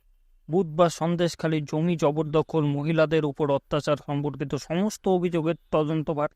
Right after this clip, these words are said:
সিবিআই এর হাতে তুলে দেয় কলকাতা হাইকোর্ট। বৃহস্পতিবার এই বিষয়ে প্রশ্ন করা হয়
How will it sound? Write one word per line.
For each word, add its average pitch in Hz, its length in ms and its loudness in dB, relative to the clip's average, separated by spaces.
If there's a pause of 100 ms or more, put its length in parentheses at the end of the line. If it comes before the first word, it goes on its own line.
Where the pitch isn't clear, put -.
সিবিআই 185 520 2
এর 156 160 0
হাতে 147 300 0
তুলে 156 320 0
দেয় 139 200 0
কলকাতা 139 440 0
হাইকোর্ট। 123 480 -8 (760)
বৃহস্পতিবার 202 600 2
এই 196 180 2
বিষয়ে 185 300 0
প্রশ্ন 180 400 -2
করা 170 260 2
হয় 160 200 0